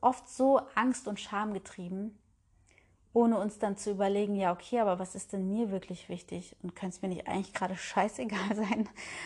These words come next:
was der oder die von mir denkt? Und, ähm, dann lieber zu wählen, hey, was ist mir wichtig? Welche glückliche Erinnerung möchte ich in meinem Herzen tragen?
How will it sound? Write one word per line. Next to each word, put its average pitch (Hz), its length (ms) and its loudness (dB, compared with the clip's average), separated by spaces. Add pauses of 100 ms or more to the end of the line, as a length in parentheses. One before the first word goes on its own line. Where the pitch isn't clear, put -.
(140)
was 202 340 0
der 202 320 8
oder 208 100 6
die 202 520 0 (200)
von 208 300 2
mir 202 120 2
denkt? 208 380 2 (460)
Und, 208 320 -2
ähm, 196 320 0 (160)
dann 208 300 2
lieber 214 300 4
zu 190 280 -4
wählen, 214 240 2
hey, 233 360 -2
was 185 180 -4
ist - 160 -6
mir 185 240 -2
wichtig? 208 540 -4 (300)
Welche 214 400 6
glückliche 233 760 -2
Erinnerung 180 800 0 (1120)
möchte 208 300 0
ich 175 140 -6
in 202 140 -2
meinem 180 200 2
Herzen 196 440 0
tragen? 190 580 -2